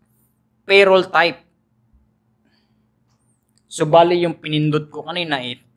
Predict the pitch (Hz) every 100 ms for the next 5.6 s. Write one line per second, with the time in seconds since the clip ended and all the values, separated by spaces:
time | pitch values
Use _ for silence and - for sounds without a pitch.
0 | _ _ _ _ _ _ 143 143 - -
1 | _ _ _ 127 156 156 151 147 143 147
2 | 131 120 107 101 95 - 117 92 _ _
3 | _ - 131 127 _ _ _ _ 135 151
4 | 156 151 143 143 139 143 123 120 117 107
5 | 117 110 110 104 98 127